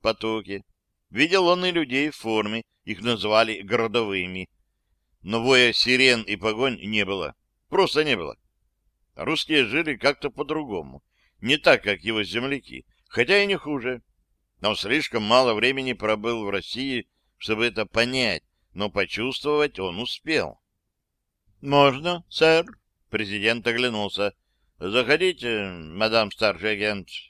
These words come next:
Имеете что-то сказать?» Марианна осторожно закрыла за собой дверь. «Все в порядке, сэр?»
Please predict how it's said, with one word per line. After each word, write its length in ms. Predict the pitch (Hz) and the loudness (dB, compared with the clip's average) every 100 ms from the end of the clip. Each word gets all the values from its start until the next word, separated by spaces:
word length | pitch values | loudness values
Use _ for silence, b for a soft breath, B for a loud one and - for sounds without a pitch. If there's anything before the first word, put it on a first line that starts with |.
| _ _ - | _ _ -8
Имеете 520 | 104 143 151 131 143 | -2 0 0 -2 -4
что-то 420 | - 139 127 120 | -2 -2 0 -2
сказать?» 580 | - 117 120 151 160 _ _ _ _ _ _ _ - | 0 -2 0 -2 -4 _ _ _ _ _ _ _ -2
Марианна 540 | 104 117 120 117 110 | 4 6 6 4 0
осторожно 680 | 107 - 110 123 127 131 135 _ _ | -2 2 4 4 2 -4 -6 _ _
закрыла 680 | 101 123 107 113 123 127 104 | 0 0 0 -2 0 -2 -2
за 140 | 110 | -4
собой 300 | 104 101 113 | -4 -2 -2
дверь. 340 | 107 101 98 - _ _ _ _ _ _ | -2 -4 -4 -8 _ _ _ _ _ _
«Все 300 | - 107 104 | -4 0 0
в 40 | - | 0
порядке, 440 | 101 113 - 143 | -2 -2 -4 -6
сэр?» 360 | 143 147 139 | -2 -2 -4